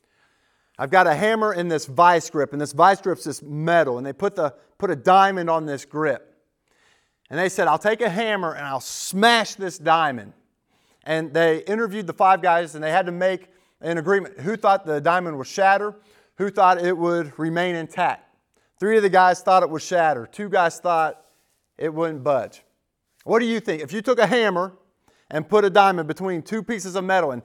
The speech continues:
hit that diamond with the hammer, do you think the diamond cracks? I thought it would. It was a one point two carat diamond. And they put it on this vise. And the guy goes, "Wham!"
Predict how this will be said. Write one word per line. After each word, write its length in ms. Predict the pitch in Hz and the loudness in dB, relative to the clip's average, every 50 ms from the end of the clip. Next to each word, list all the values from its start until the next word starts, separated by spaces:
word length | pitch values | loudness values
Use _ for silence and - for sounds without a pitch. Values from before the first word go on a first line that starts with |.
| _ _ _ _ _ | _ _ _ _ _
hit 220 | - 262 262 269 | 4 4 4 6
that 180 | 247 208 175 156 | 2 -2 -2 2
diamond 420 | 196 180 190 196 196 196 190 185 | 2 2 4 2 0 0 -2 -6
with 120 | 185 175 | -6 -6
the 80 | 170 151 | -6 -6
hammer, 240 | 160 180 170 147 135 | -4 -4 -6 -6 -6
do 80 | 151 | -8
you 80 | 190 208 | -8 -10
think 280 | 202 214 220 208 202 208 | -6 -6 -6 -6 -6 -8
the 80 | 180 | -8
diamond 380 | 156 175 180 180 185 180 160 - | -2 -2 -2 -2 -2 -6 -10 -8
cracks? 480 | - 196 196 208 202 - - - _ _ _ _ _ _ _ _ _ _ _ _ _ _ _ _ _ _ _ _ _ _ _ _ _ _ _ _ _ _ _ | -4 -2 -2 -2 -2 -6 -18 -20 _ _ _ _ _ _ _ _ _ _ _ _ _ _ _ _ _ _ _ _ _ _ _ _ _ _ _ _ _ _ _
I 160 | 143 180 214 220 | 2 4 4 4
thought 260 | - 240 214 196 180 | 4 4 4 4 4
it 80 | 180 | 2
would. 400 | 170 175 185 175 139 113 - - _ _ _ _ _ _ _ _ _ _ _ _ - | -2 -2 -2 0 -2 -2 -4 -10 _ _ _ _ _ _ _ _ _ _ _ _ -4
It 80 | 156 175 | -2 -2
was 140 | 175 147 151 | 0 2 0
a 60 | 135 | 0
one 360 | 131 143 165 196 233 254 233 | 0 2 2 4 4 4 2
point 320 | 240 - 240 226 220 196 | 0 -2 -4 -2 -4 -6
two 280 | - - 233 208 180 165 | -8 -8 -6 -6 -6 -6
carat 420 | - - 208 208 202 190 170 160 | -4 -2 0 0 0 0 -2 0
diamond. 400 | 175 170 170 160 143 117 107 101 _ _ _ _ _ _ _ _ _ _ _ - | 0 0 0 0 -6 -8 -10 -16 _ _ _ _ _ _ _ _ _ _ _ -8
And 80 | 139 151 | -4 -2
they 100 | 147 143 | -2 -2
put 360 | 147 - - - 240 254 247 | -4 -4 2 6 6 6 6
it 100 | 240 226 | 6 4
on 180 | 220 220 214 | 4 4 4
this 200 | 208 202 180 - | 2 0 -2 -2
vise. 580 | - 156 170 165 147 120 104 101 - - - _ _ _ _ _ _ _ _ _ _ _ _ _ _ _ _ _ _ | 2 4 4 6 6 4 0 -8 -14 -20 -20 _ _ _ _ _ _ _ _ _ _ _ _ _ _ _ _ _ _
And 100 | 120 123 | -12 -8
the 60 | 135 | -2
guy 220 | 151 185 185 185 180 | 0 4 4 4 4
goes, 280 | 170 165 143 123 120 | 2 -2 -4 -6 -8
"Wham!" 1080 | 123 120 123 143 156 156 156 170 180 190 226 262 294 294 302 302 285 269 233 190 147 - | -14 -20 -20 -20 -20 -20 -20 -20 -20 -18 -6 0 4 6 6 6 6 4 2 0 -6 -10